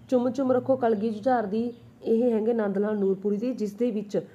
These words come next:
ਜਿਹੜੇ ਕਿ, ਅਹ, ਚੁੰਮ ਚੁੰਮ ਰੱਖੋ ਕਵਿਤਾ ਦੇ ਵਿੱਚ ਮਾਏ ਤੇਰਾ ਜੋੜਾ ਦਾਦੇ ਕੋਲ ਜਾ ਵਸਿਆ, ਤੁੱਕ ਦੇ ਅਨੁਸਾਰ ਜੋੜਾ ਕਿਸ ਦੇ ਕੋਲ ਜਾ ਵਸਿਆ? ਤਾਂ ਉਹ ਹੈ, ਅਹ, ਦਾਦਾ ਕੋਲ,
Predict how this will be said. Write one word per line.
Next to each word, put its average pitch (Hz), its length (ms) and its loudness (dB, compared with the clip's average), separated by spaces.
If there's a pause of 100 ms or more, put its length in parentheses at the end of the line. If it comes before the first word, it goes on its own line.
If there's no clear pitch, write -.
(280)
ਜਿਹੜੇ 190 180 0
ਕਿ, 247 260 -4
ਅਹ, 214 800 -4
ਚੁੰਮ 226 240 0
ਚੁੰਮ 247 200 -2
ਰੱਖੋ 247 280 0
ਕਵਿਤਾ 220 320 -2
ਦੇ 208 100 0
ਵਿੱਚ 214 220 -4
ਮਾਏ 214 280 2
ਤੇਰਾ 208 240 0
ਜੋੜਾ 190 300 0
ਦਾਦੇ 190 320 -2
ਕੋਲ 208 340 -2 (360)
ਜਾ 185 200 2
ਵਸਿਆ, 185 420 -2
ਤੁੱਕ 240 300 -2
ਦੇ 220 100 4
ਅਨੁਸਾਰ 220 320 0
ਜੋੜਾ 208 220 0
ਕਿਸ 214 180 -4
ਦੇ 202 120 0
ਕੋਲ 208 240 0
ਜਾ 190 180 0
ਵਸਿਆ? 202 360 -2 (480)
ਤਾਂ 214 80 -2
ਉਹ 214 80 0
ਹੈ, 233 180 -2
ਅਹ, 190 680 -4
ਦਾਦਾ 175 400 0
ਕੋਲ, - 220 -10